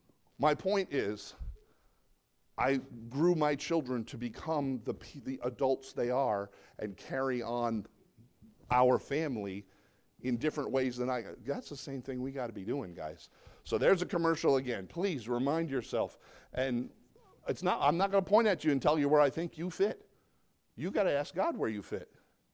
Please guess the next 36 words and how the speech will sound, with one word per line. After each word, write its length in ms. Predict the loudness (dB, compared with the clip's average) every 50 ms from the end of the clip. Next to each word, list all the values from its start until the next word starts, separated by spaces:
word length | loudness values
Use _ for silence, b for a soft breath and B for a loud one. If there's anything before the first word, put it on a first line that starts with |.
| _ _ _ _
That's 200 | -10 -10 -8 -2
your 140 | -2 -2 -2
job, 320 | 0 -2 -4 -4 -4 -8 -10 -10
not 200 | -8 -8 -6 -4
mine. 320 | -4 -4 -4 -6 -10 -12 -16 _ _ _ _ _ _
I'm 120 | -10 -10 -6
glad, 340 | -2 -2 -2 0 -2 -4
'cause 160 | -6 -8 -6 -4
I 100 | -4 -4
don't 120 | -4 -4
wanna 200 | -4 -4 -4 -4
do 160 | -2 -2 -2 -2
that. 200 | -2 -4 -8 B B B B B
All 100 | 12 12
right, 200 | 12 10 6 0 B B B B -6
keep 200 | -4 -4 -2 2
going. 340 | 2 2 4 2 0 -4 -10 -16 -20 -20 _ _ B B B B B B B B B B B B B B B B B B B B B B
Okay, 180 | -2 0 2 6
they 120 | 6 6
were 140 | 8 6 4
sent 640 | 4 0 2 2 4 4 4 0 -4 -10 -14 -14 -4
to 120 | -2 0
the 140 | 0 2 0
Jews. 560 | 0 0 2 2 2 4 2 2 0 -2 -2
Verse 300 | -2 0 0 0 0 -2
five 320 | 0 2 4 4 4 2 0
through 160 | -2 -6 -6
seven 420 | 0 2 4 4 4 4 0 -2
talks 320 | 0 0 0 0 0 -2 0
about, 320 | 4 4 4 4 4 B B B B B B -18 -12 -4
"Do 200 | 0 2 4 6
not 280 | 6 6 6 4 2
go 160 | 2 2 2
to 120 | 4 2 -2
the 120 | -2 -2
Gentiles, 760 | -2 0 0 0 -2 0 0 2 2 4 2 2 0 -4 -8